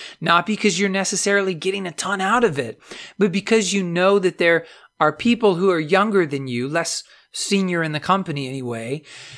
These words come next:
who need you. They need your expertise. They need your experience, and they need your wisdom. They need that shared with them. And if you don't show up, they're denied that.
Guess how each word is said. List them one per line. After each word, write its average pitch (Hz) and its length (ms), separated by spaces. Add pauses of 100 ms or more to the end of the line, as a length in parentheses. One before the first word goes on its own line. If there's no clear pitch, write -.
(400)
who 202 120
need 185 300
you. 131 240 (220)
They 202 140
need 196 520
your 175 160
expertise. 147 880
They 165 200
need 165 320
your 151 160
experience, 147 920
and 160 100
they 180 80
need 185 180
your 160 160
wisdom. 143 540
They 156 160
need 165 360
that 160 280 (260)
shared 170 640
with 180 260
them. 123 240 (220)
And 190 100
if 185 120
you 196 100
don't 208 400
show 180 300
up, 131 300 (380)
they're 165 220
denied 147 560
that. 104 240